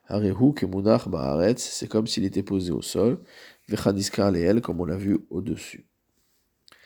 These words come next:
Mishnah Bora Saif Katan Zayin, on a dit que la personne qui se tenait à l'intérieur, qui pourtant n'a rien fait, puisque c'est celui qui est à l'extérieur qui a, euh, soit pris et sorti, soit pris à l'extérieur et rentré,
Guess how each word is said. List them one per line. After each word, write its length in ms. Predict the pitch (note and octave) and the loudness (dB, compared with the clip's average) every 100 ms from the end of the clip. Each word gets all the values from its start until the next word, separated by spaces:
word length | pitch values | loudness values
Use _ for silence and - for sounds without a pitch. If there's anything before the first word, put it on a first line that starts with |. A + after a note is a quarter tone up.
| - - _ | -20 -20 _
Mishnah 300 | - - C3 | -6 2 6
Bora 300 | A#2+ B2+ B2+ | 8 8 6
Saif 240 | A#2 G2 G2 | 4 2 0
Katan 280 | F#2+ - F2+ | -4 -6 -6
Zayin, 440 | F#2 D#2 G#2 E3 A#3+ _ _ - - _ _ | -4 -2 -2 -2 -6 _ _ -20 -20 _ _
on 60 | G2+ | -2
a 100 | F#2+ | 0
dit 200 | A#2 D#3+ | 2 0
que 420 | D#3+ C3+ D3 - - _ - | 4 6 6 2 -6 _ -4
la 120 | G#2 | -2
personne 560 | F#2 - - B2+ G#2 - | -2 0 4 4 4 -4
qui 200 | - A#2 | -8 -6
se 120 | G2+ | -4
tenait 260 | F2+ A2 G#2+ | -2 0 2
à 60 | F#2+ | 2
l'intérieur, 680 | G2 F2+ F#2+ F2+ A#2 - - _ _ _ | 0 -2 2 4 4 0 -8 _ _ _
qui 100 | - | -16
pourtant 380 | G#2 D#4+ - C3+ | -8 -6 0 2
n'a 120 | G#2 | 2
rien 200 | F2+ F#2+ | 0 0
fait, 200 | G2+ E3 | 2 0
puisque 380 | F3 G#2 - G#2+ | 0 -4 -6 -4
c'est 300 | - G2 G2+ - - - | 0 0 0 -4 -20 -20
celui 320 | - - A2+ A#2+ | -4 2 4 4
qui 120 | A2 | 4
est 40 | |
à 20 | |
l'extérieur 720 | G2 G2 - G#2+ G#2 A2 G2+ - | 4 2 -2 0 4 4 4 -2
qui 160 | - | -6
a, 200 | G2 G#2+ - _ _ - | -6 -6 -10 _ _ -14
euh, 100 | - | -10
soit 280 | G2+ - G#2+ | -6 0 0
pris 300 | - - B2 | 0 2 4
et 140 | - | 4
sorti, 500 | G#2 G2+ - - A2 | 2 -2 -2 4 4
soit 240 | G#2+ - F2 | 4 0 -4
pris 200 | - A2 | -2 0
à 60 | |
l'extérieur 640 | F#2 F#2 - F#2+ G2 G2 F#2+ | 0 -2 -4 0 4 4 2
et 140 | - F#2+ | 0 -2
rentré, 540 | F#2 G2 - A2+ A3+ | -4 -4 2 2 2